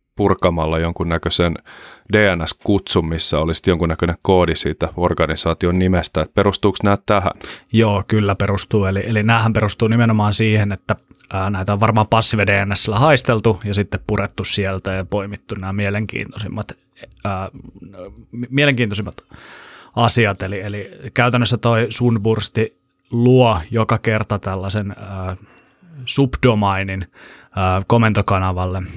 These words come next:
Speaker 2: Ää, se pohjautuu siihen domainiin, missä se kone on, millä se sunbursti on pudotettu ja, ja tota, käytännössä niitä domaineita monitoroimalla pystyy sitten saamaan tietoon sen subdomainin ja sitten siihen on,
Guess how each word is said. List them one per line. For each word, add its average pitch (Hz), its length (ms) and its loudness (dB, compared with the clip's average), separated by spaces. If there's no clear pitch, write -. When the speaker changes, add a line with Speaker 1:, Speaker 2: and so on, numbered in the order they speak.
Speaker 2:
Ää, 92 260 -4
se 104 140 0
pohjautuu 101 920 0
siihen 98 480 2
domainiin, 131 540 4
missä 113 300 4
se 113 140 0
kone 113 360 2
on, 101 220 0
millä 98 240 -4
se - 100 2
sunbursti 101 600 -4
on 92 160 -8
pudotettu 104 560 0
ja, 90 180 -6
ja 87 140 -6
tota, 90 420 -8
käytännössä 101 420 0
niitä 95 320 -4
domaineita 107 640 2
monitoroimalla 95 800 -2
pystyy 95 360 -6
sitten 98 180 -6
saamaan 95 340 -6
tietoon 107 420 0
sen 92 120 -4
subdomainin 110 760 2
ja 92 80 -4
sitten 98 280 -4
siihen 98 320 0
on, 95 180 -6